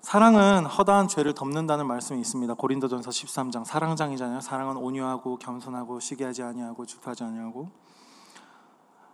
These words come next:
아까 적용, 첫 번째, 말씀을 나에게 적용하시면 됩니다. 그리고 두 번째, 리더의 말에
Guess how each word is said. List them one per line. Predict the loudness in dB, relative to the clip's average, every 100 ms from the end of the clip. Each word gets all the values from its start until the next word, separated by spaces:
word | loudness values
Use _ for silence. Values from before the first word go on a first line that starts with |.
| _ _ _ _ _ _
아까 | -8 4 6 6
적용, | 4 2 4 2 -2 -16 -20 _ _
첫 | -4 0
번째, | 0 -2 -4 -6 -8
말씀을 | 0 2 2 0 2 2 0 -6 -20 _ _ _ _ _ _ _ _ _
나에게 | -12 -8 -2 0 2 0
적용하시면 | 0 -4 -4 -4 -6 -8
됩니다. | -10 -14 -14 -20 -20 _ _
그리고 | -16 -6 0 0 0 -10 _
두 | -10
번째, | -8 -10 -10 -14 -16 _ _ _ _ _
리더의 | -4 2 4 4 2
말에 | 0 2 0